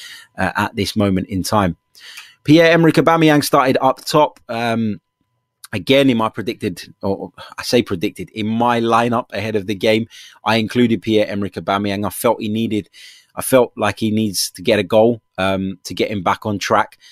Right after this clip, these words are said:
Again, very few touches playing in that centre forward role, but he got a goal. And that was the whole purpose for me of playing Pierre-Emerick Aubameyang yesterday. It was an opportunity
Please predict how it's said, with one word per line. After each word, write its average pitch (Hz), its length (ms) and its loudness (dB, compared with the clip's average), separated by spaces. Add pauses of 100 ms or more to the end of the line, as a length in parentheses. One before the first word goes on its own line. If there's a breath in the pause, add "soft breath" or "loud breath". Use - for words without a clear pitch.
(260 soft breath)
Again, 156 540 4
very 151 240 4
few 135 240 -2
touches 135 400 -2
playing 127 260 -2
in 120 60 -2
that 113 160 -4
centre 117 220 -6
forward 110 300 -6
role, 113 180 2
but 113 120 0
he 120 60 -2
got 127 200 4
a 120 40 2
goal. 104 300 2 (380 soft breath)
And 120 140 -2
that 143 140 2
was 127 160 0
the 131 80 2
whole 123 160 4
purpose 117 400 0
for - 160 -10
me 104 160 -4
of 92 140 -10
playing 117 280 -2
Pierre-Emerick 104 500 -2
Aubameyang 98 480 -2
yesterday. 98 320 -4
It 95 60 -4
was 95 140 -4
an 107 80 2
opportunity 113 720 0